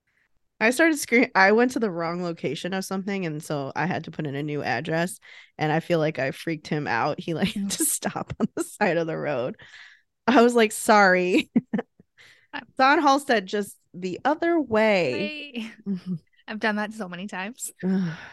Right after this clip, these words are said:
Speaker 1: God.
Speaker 2: Happens quite often. I think I've done that going to your house before.
Speaker 1: It's just, like, for two places, like, my gym, both
Speaker 2: Mm-hmm.
Speaker 1: locations are on
Speaker 2: Halsted.
Speaker 1: Halsted.
Speaker 2: Mm.
Speaker 1: And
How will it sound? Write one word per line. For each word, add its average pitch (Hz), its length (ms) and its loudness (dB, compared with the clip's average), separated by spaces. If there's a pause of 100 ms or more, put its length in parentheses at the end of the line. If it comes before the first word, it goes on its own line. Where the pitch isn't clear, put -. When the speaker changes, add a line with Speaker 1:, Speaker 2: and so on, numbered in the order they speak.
(160)
Speaker 1:
God. 196 480 -8 (220)
Speaker 2:
Happens 254 340 2
quite 233 200 4
often. 214 500 0
I 247 80 2
think 320 220 -2
I've 330 100 0
done 277 180 2
that 269 260 0
going 247 240 0
to - 140 -8
your 214 180 -2
house 269 300 -2
before. 196 400 -8 (1120)
Speaker 1:
It's 247 180 6
just, 311 180 2
like, 339 180 4 (680)
for 220 180 4
two 202 360 -2
places, 175 460 0
like, 180 180 -2
my 175 120 2
gym, 185 680 -2
both 202 300 4
Speaker 2:
Mm-hmm. 220 200 -10 (240)
Speaker 1:
locations 202 540 0
are 160 140 -2
on 156 320 -4 (880)
Speaker 2:
Halsted. - 520 -4
Speaker 1:
Halsted. - 0 - (380)
Speaker 2:
Mm. 202 200 -6 (420)
Speaker 1:
And 180 720 2